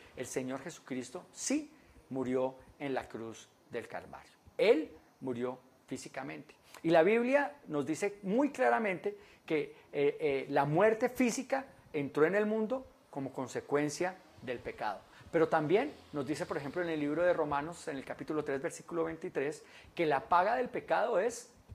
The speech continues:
la muerte, pero la dádiva de Dios es vida eterna en Cristo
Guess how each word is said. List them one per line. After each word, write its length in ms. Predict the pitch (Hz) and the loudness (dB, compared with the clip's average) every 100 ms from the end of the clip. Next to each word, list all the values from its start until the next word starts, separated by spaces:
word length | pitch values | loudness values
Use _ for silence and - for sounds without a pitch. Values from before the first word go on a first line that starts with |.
| - | -14
la 180 | 104 101 | -8 -4
muerte, 460 | 120 165 165 - - _ _ _ _ | 4 4 4 -4 -18 _ _ _ _
pero 220 | 135 123 | -6 -4
la 160 | 113 107 | -4 -2
dádiva 420 | 123 175 226 233 | 0 0 0 0
de 160 | 180 135 | 0 0
Dios 360 | 131 165 - 139 | 0 -2 -4 -6
es 240 | 127 113 | -6 -6
vida 200 | 170 220 | -4 -4
eterna 480 | 226 180 156 156 196 - - - | -2 0 0 -2 -12 -16 -20 -10
en 220 | 131 123 | -8 -8
Cristo 540 | 113 - 170 170 - | -10 -8 -8 -8 -12